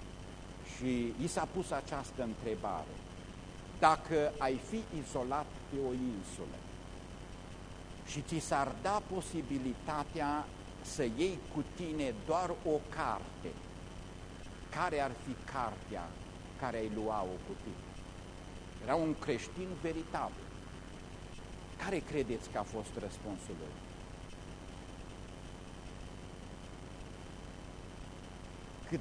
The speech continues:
ziceți că Biblia? N-a fost Biblia. Știți ce a pus ace-, ce a spus acest,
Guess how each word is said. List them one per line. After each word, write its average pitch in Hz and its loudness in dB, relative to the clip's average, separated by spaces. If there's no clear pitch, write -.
ziceți 117 2
că 117 2
Biblia? 95 -2
N-a - -2
fost 107 4
Biblia. - -4
Știți - 2
ce - 4
a 202 6
pus 208 0
ace-, 185 0
ce - 0
a 175 2
spus 185 -2
acest, 170 -2